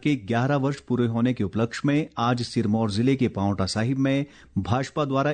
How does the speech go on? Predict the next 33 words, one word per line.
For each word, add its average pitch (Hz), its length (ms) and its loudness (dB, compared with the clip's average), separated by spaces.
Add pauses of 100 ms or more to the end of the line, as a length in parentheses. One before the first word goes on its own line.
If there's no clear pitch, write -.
(140)
एक 127 200 2
कार्यक्रम 120 560 0
आयोजित 117 460 0
किया 160 200 2
जा 104 140 0
रहा 87 280 -4
है। - 280 -6 (300)
इस 127 120 -2
कार्यक्रम 131 420 0
में 151 180 2
नेता 131 300 0
प्रतिपक्ष 120 560 0
जयराम 110 340 0
ठाकुर 107 320 0
के 110 120 -2
अलावा 117 420 0 (300)
भाजपा 127 400 0
प्रदेश 123 440 -2
अध्यक्ष 127 320 -2
डॉक्टर 110 320 0
राजीव 104 340 0
बिंदल 139 400 0 (260)
व 120 80 2
पार्टी 131 380 -2
के 151 100 -2
अन्य 113 200 2
नेता 104 480 0 (140)
व 107 80 2
कार्यकर्ता 131 680 0 (240)
शिरकत 160 500 0
कर 117 140 -2
रहे 95 380 -2
हैं। - 160 -6